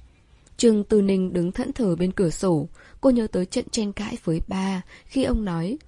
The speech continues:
muốn tổ chức tiệc cưới. Nhớ tới thái độ nhân nhượng của ông nội lúc đó, nhớ tới lời khuyên của người thân, trái tim lạnh giá, tê buốt.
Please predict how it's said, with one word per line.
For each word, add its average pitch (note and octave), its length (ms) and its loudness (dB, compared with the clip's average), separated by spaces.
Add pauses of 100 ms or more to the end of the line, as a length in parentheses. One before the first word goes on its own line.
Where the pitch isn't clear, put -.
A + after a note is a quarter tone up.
muốn F3 240 0
tổ G3+ 220 0
chức - 320 -6
tiệc F#3 220 -2
cưới. F#3 340 2 (640)
Nhớ A3+ 120 6
tới G#3 260 2
thái F#3 200 -4
độ A#3 200 0
nhân C4 240 0
nhượng B3 180 0 (100)
của - 120 -2
ông F#3+ 200 4
nội G3 140 0
lúc A#3 220 0
đó, F3 340 0 (300)
nhớ A3 200 2
tới G3+ 200 -2
lời A#3 240 0
khuyên B3+ 320 -2
của F3+ 120 -2
người D#3 240 -2
thân, G3+ 380 -4 (400)
trái E3+ 300 -4
tim F#3+ 220 -2
lạnh F#3+ 260 -4
giá, E3 400 -4 (260)
tê F#3+ 280 2
buốt. B3 200 0